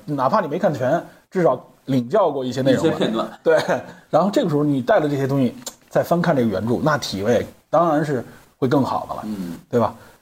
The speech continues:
Speaker 1: 尤其这个书十年之前还不算老，而且尤其是我认为，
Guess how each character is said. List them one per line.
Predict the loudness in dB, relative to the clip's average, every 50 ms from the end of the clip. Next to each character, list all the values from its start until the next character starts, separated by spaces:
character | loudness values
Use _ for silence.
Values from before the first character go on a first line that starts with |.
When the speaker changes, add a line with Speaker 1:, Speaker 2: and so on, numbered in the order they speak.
| _
Speaker 1:
尤 | -10 -4
其 | 0
这 | 0 2 2
个 | 2 0
书 | -2 0 0 2 2 2
十 | 0 -2 -6 -2 0 2
年 | 2 4 2 2 0
之 | -2
前 | -2 -2 -2 -2 -2 -2
还 | -2 -2
不 | 0
算 | 0 0 0 0
老， | 0 -2 -4 -8 -12 -20 _ _ -6
而 | -6 -2
且 | 0 0 2
尤 | 4 4 4
其 | 4 2 0
是 | 0 2 2 2 2
我 | 2 0 0
认 | 0 2 2 2
为， | 2 2 0 0